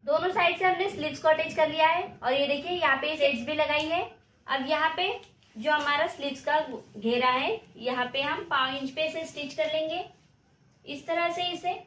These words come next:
पाव इंच पे स्टिच करते हुए यहाँ पूरी स्टिच लगा लेंगे। दोनों साइड हमें इसी तरह से स्टिच लगाना है। स्टिच करते हुए हमने दोनों स्लीव्स को तैयार कर लिया है। अब यहाँ पे हमें इलास्टिक अटैच करना है। स्लीव्स को हम ओपन करेंगे।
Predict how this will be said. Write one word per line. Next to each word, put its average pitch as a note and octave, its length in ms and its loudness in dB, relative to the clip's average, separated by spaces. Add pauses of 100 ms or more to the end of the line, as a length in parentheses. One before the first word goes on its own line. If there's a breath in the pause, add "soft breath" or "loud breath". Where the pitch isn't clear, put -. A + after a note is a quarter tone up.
(200)
पाव C4+ 220 0
इंच C#4+ 180 -4
पे D#4 140 2
स्टिच D4 280 -10
करते D4 320 -2
हुए E4 120 -2
यहाँ D4+ 240 -2
पूरी D#4+ 180 -2
स्टिच D4+ 320 -4
लगा D4+ 180 4
लेंगे। E4 240 -2
दोनों C#4 260 -4
साइड E4 220 0
हमें E4+ 220 -2
इसी D#4+ 180 -6
तरह D#4 200 2
से D#4+ 140 -4
स्टिच D#4 320 -8
लगाना D#4+ 280 2
है। F4 160 -4
स्टिच - 440 -16
करते D4+ 300 2
हुए E4+ 300 0 (300)
हमने C4+ 240 0
दोनों C4 280 6
स्लीव्स C#4+ 300 -6
को D#4+ 100 -4
तैयार C#4+ 320 2
कर D4+ 160 0
लिया D4+ 180 0
है। E4+ 200 -4 (460 soft breath)
अब C4 120 2
यहाँ D4+ 220 6
पे D#4+ 100 2
हमें F4+ 220 4
इलास्टिक D4+ 480 2
अटैच D4 260 0
करना D4+ 260 0
है। E4 180 2 (180)
स्लीव्स C4 380 -8
को G3 120 0
हम F#3+ 220 0 (920)
ओपन C4+ 320 -2
करेंगे। D4 440 0